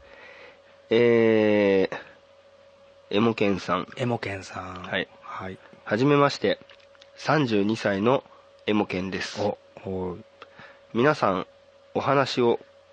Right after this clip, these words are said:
Speaker 1: ごめんなさい。皆さんのお話を
Speaker 2: うん。
Speaker 1: 心より楽しみにき-、して聞いています。
Speaker 2: うん。
Speaker 1: えー、待ちきれなくて、また過去の放送を聞き直しているところですと。
Speaker 2: おー。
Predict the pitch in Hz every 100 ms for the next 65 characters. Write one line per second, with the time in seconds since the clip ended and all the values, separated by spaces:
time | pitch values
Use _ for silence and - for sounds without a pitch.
0 | _ - - _ - - 98 95 92 -
1 | - - _ _ - 113 143 151 107 92
2 | 92 95 - 117 113 139 123 101 - 120
3 | 156 170 143 147 113 107 104 113 117 139
4 | - - _ - - 131 98 90 90 95
5 | 95 - - 107 92 - - - - -
6 | - - 117 110 110 - 165 160 165 -
7 | - 113 101 87 - - 110 120 117 147
8 | 147 107 90 101 87 98 98 101 - -
9 | 139 143 147 147 - 107 113 104 - 92
10 | 85 92 - 101 95 101 110 92 175 -